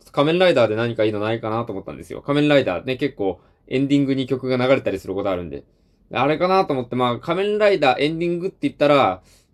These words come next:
まあ、エグゼイドがすごく有名かなと思うんですけど、エグゼイドのね、曲を、こう、職場出る時に流すと、何かものすごい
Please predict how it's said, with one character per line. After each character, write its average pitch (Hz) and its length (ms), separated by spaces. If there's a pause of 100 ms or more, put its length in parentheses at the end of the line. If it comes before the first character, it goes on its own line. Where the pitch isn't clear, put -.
(120)
ま 131 100
あ、 - 60
エ 147 100
グ 156 120
ゼ 185 160
イ - 20
ド 120 140
が 107 160
す - 100
ご 123 100
く 117 100
有 113 160
名 117 140
か 117 100
な 117 140
と 101 60
思 101 100
う - 20
ん - 20
で 95 60
す - 40
け 104 60
ど、 104 100
エ 143 160
グ 175 120
ゼ 202 220
イ 175 100
ド 113 600
の 113 200
ね、 160 260
曲 135 260
を、 123 440
こ - 400
う、 127 80
職 139 240
場 139 100
出 165 80
る 165 100
時 120 200
に 107 80
流 110 60 (160)
す - 100
と、 120 160
何 143 160
か 113 80
も 120 120
の 165 120
す 190 180
ご 208 120
い 151 240